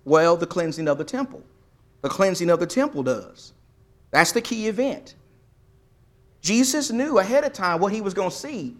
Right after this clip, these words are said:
when he went to that temple. He already knew. But he uses this fruitless fig tree as an example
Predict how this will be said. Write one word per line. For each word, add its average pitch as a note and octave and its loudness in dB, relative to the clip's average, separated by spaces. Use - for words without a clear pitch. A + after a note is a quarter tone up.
when F3+ 0
he F#3+ -2
went A#3 0
to F#3 -4
that F3 0
temple. D#4 -6
He C#4 -6
already B3 4
knew. - -10
But G3 2
he G#3 0
uses G3 -2
this F#3 2
fruitless A3+ -2
fig C4+ -6
tree F3+ 2
as E3 -2
an E3+ -2
example D#3 -4